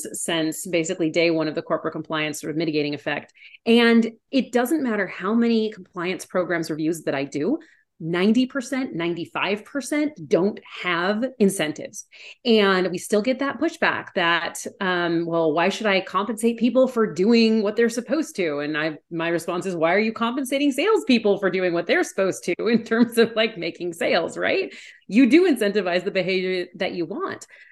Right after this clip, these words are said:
So I think it's really neat that they're putting so much pressure on this, but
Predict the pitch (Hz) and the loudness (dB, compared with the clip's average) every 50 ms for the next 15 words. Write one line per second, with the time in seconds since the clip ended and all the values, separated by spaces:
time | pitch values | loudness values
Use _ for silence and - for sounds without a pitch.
0 | _ _ _ - 294 294 294 294 294 320 330 440 427 - 277 262 269 262 247 214 | _ _ _ -2 0 2 2 2 0 0 0 0 -2 -2 -4 -4 -2 0 0 0
1 | 202 185 180 175 175 240 330 339 - 285 - - 196 190 185 180 - - 190 190 | -2 -2 -2 -2 -2 -2 -2 -4 -4 -6 -6 -4 -4 -4 -4 -4 -4 -4 -2 -2
2 | 190 180 175 175 - - 202 202 208 202 202 185 170 - - - _ 165 165 - | 0 0 -2 -4 -6 -4 -4 -2 -4 -4 -4 -6 -6 -6 -10 -10 _ -8 -8 -8
3 | - 247 262 269 285 285 311 311 311 - - - | -8 -8 -4 -2 0 0 0 0 -2 -6 -8 -10